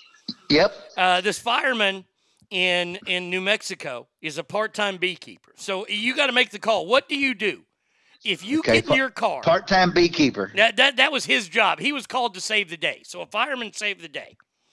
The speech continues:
Speaker 1: Okay.
Speaker 2: This is a regular guy, though. So you need to be
Speaker 1: Uh-huh.
Speaker 2: a regular guy here.
Speaker 1: Uh-huh.
Speaker 2: Let's say that you go to Kroger.
Speaker 1: Okay.
Speaker 2: And you leave a window rolled down in the back.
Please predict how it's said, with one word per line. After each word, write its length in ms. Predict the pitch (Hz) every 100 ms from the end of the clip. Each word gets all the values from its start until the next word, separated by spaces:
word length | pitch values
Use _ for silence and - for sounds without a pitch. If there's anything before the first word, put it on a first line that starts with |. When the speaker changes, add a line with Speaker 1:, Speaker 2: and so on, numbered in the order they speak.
| _ -
Speaker 1:
Okay. 200 | 120 117
Speaker 2:
This 180 | 262 -
is 120 | 247
a 80 | 214
regular 480 | 190 202 185 180 160
guy, 320 | 156 135 110
though. 160 | - _ _
So 280 | - 196 180
you 140 | 196 247
need 160 | 285
to 60 | 254
be 100 | 240
Speaker 1:
Uh-huh. 80 | 208
Speaker 2:
a 20 |
regular 380 | 208 196 208 165
guy 200 | 160 127 90
here. 160 | _ _ _ _ _ 98
Speaker 1:
Uh-huh. 160 | 98 95 _ _ _ _ _ - _ _ _ _ _ _ _
Speaker 2:
Let's 240 | 220 247
say 200 | 277 269
that 120 | 254
you 140 | 247 233
go 180 | 233 226
to 80 |
Kroger. 380 | 208 190 208 156 - _ _ _ _ _ _ _ _
Speaker 1:
Okay. 360 | - 123 135 156 - -
Speaker 2:
And 140 | 202
you 80 | 202
leave 260 | 214 294 254
a 60 |
window 320 | 202 247 262 214
rolled 300 | 202 214 196
down 240 | 202 202
in 80 | 185
the 80 | 180
back. 280 | 170 139